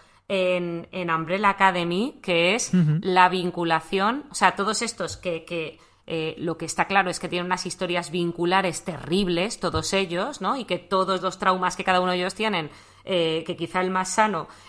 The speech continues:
Speaker 1: es, es número cinco porque no se ha criado en esa casa,
Speaker 2: Exacto.
Speaker 1: ¿no?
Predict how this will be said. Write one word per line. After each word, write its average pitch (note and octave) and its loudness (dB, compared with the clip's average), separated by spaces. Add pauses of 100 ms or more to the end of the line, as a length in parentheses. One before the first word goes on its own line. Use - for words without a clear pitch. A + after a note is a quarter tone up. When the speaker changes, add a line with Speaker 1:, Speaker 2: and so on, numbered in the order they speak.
Speaker 1:
es, F#3+ 0
es G3 2
número F#3+ 2
cinco F#3+ 2
porque F#3+ 4
no F#3+ 4
se G#3+ 4
ha G3 8
criado G#3 6
en E3 0
esa F#3 2
casa, A3 4
Speaker 2:
Exacto. E3+ 4
Speaker 1:
¿no? G3+ 6